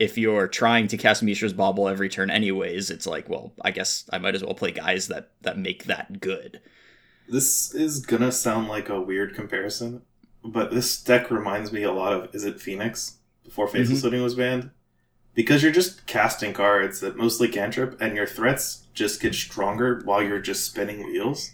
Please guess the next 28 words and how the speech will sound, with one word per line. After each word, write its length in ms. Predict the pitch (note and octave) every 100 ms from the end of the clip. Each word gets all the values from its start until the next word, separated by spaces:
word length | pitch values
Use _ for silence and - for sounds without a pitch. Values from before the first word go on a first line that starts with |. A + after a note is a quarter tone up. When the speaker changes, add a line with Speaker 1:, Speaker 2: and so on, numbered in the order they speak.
| _ _ _ _ _ -
Speaker 1:
Yeah. 280 | A#2 - -
Speaker 2:
And 100 | A#2
you 100 | A#2
don't 320 | A2+ B2+ C3
have 180 | C3+ -
to 80 |
invest 320 | A2+ A2 G#2 -
resources 480 | A2 - G2 -
into 260 | - - -
it. 160 | - _ _ _ _ -
That's 220 | A2+ B2+
why 180 | A#2 A#2
it's 200 | - A2+
a 60 | G#2+
better 520 | G#2 - G#2 G2+ G2+
Jund 320 | G2 G#2 G#2
deck, 180 | F#2 -
'cause 160 | - A2
you're 80 |
playing 200 | A2 A2+
all 80 | A2
these 160 | G#2+ A2
interactive 500 | A#2 G#2+ G2+ G#2+ B2+
spells 560 | - D3 D3+ D#3 - - _ _ -
and, 100 | A2+
like, 240 | G2+ G2+ - -
a 200 | A#2 G#2+
threat. 520 | - A2 G2+ -